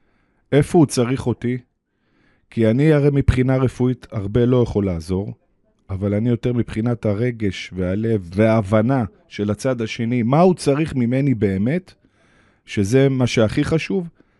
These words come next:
זה נותן פוש רציני לשתי הצדדים להגיע לתוצאה המקסימלית. זאת אומרת, בן אדם בא אליי עם בע-, הוא חלה באיזה מחלה קשה, והוא,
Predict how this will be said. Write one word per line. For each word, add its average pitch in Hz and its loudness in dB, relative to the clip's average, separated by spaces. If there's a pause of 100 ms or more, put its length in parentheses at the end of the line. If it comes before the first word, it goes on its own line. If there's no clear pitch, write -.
(500)
זה 107 0
נותן 139 2
פוש - -2
רציני 127 0 (260)
לשתי 104 -2
הצדדים 127 -2 (180)
להגיע 107 0
לתוצאה 113 0
המקסימלית. 107 -2 (320)
זאת - -10
אומרת, 135 2
בן 123 2
אדם 131 0
בא 139 2
אליי 139 2
עם 110 -2
בע-, 107 -2
הוא 107 -6
חלה 127 0
באיזה 131 2
מחלה 113 -2
קשה, 113 -4 (840)
והוא, 170 4